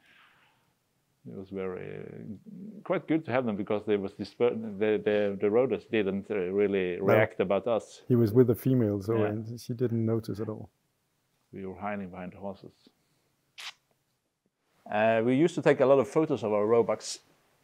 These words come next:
Speaker 1: And this one is a very well-known roebuck. We call him the carrot buck.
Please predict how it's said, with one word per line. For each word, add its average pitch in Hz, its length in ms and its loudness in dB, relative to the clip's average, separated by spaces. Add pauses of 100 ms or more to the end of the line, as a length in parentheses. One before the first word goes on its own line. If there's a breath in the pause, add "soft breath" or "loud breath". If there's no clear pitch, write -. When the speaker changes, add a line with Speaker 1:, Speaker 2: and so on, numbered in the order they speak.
(240)
Speaker 1:
And 135 180 -4 (360)
this 175 220 -2
one 151 140 2
is 135 160 -8
a 120 40 -4
very 113 260 0 (220)
well-known 120 560 -4 (380 loud breath)
roebuck. 110 440 -2
We 110 60 -12
call 120 180 -4
him 117 100 -2
the 110 180 2 (500)
carrot - 300 -8
buck. 92 160 -10